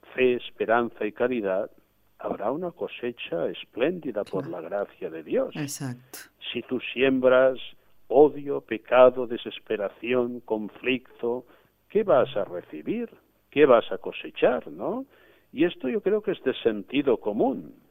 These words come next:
Speaker 1: ¿eh? Un poquito también aquella parábola de Jesús que está en el leccionario de difuntos, que nos habla del gan-, del grano de trigo, que si cae a tierra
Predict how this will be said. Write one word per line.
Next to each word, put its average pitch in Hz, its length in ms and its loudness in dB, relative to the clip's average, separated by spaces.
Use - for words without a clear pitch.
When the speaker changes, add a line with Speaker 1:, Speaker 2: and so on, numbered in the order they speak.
Speaker 1:
¿eh? - 60 -16
Un 151 120 -14
poquito 123 420 -10
también 127 320 -4
aquella 113 320 -4
parábola 117 760 0
de 110 120 -6
Jesús 156 520 -4
que 110 180 -4
está 117 260 -4
en 110 100 -2
el 107 120 -2
leccionario 110 720 0
de 104 120 -8
difuntos, 151 720 -2
que 131 140 0
nos 117 240 0
habla 131 320 10
del 110 280 2
gan-, 131 420 4
del 107 240 -2
grano 127 340 0
de 101 140 -6
trigo, 170 640 -4
que 113 160 -6
si 104 120 -12
cae 139 340 8
a 110 60 4
tierra 120 680 4